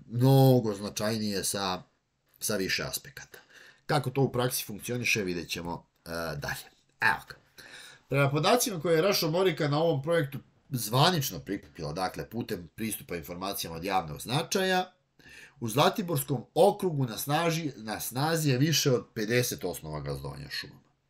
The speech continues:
Ne postoji praksa pozivanja trećih strana na takozvane preliminarne rasprave od strane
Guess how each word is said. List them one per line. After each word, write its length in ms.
Ne 220
postoji 500
praksa 340
pozivanja 540
trećih 400
strana 400
na 180
takozvane 720
preliminarne 720
rasprave 540
od 160
strane 540